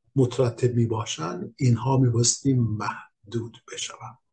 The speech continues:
با محدودیت این هستش که ما در برخورداری از آزادی‌های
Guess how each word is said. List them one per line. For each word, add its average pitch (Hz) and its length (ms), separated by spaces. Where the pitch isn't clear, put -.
با 123 180
محدودیت 120 680
این 120 120
هستش - 400
که - 240
ما 113 480
در 113 140
برخورداری 113 760
از 120 180
آزادی‌های 110 680